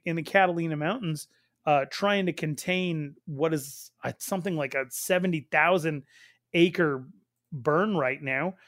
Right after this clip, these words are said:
Fort Collins, Colorado, had a, had a member of their football team, Colorado State football team,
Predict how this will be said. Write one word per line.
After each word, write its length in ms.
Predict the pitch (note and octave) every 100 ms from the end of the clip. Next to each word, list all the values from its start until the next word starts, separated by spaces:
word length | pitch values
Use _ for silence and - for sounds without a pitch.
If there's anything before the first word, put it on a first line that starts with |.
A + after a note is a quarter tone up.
| _ _
Fort 380 | - G3+ A3
Collins, 520 | - G3+ A3+ F#3+ E3 -
Colorado, 880 | - G#3 E3+ C#3+ G3 A3+ D#3+ F#3+ - - _ -
had 220 | F3+ F3
a, 220 | E3 D#3 - _ -
had 220 | C#3+ F#3+
a 180 | E3+ C#3+ C#3 _ _ F3
member 380 | F3 G3+ G3+
of 100 | F3
their 240 | E3 D3+ C#3+ _ -
football 560 | - F#3+ - F3+ D#3
team, 240 | D3 F3+ E3
Colorado 380 | F#3 F#3 F3+ E3+
State 340 | - F#3 -
football 340 | - G#3 E3+ D#3
team, 360 | - D#3 F#3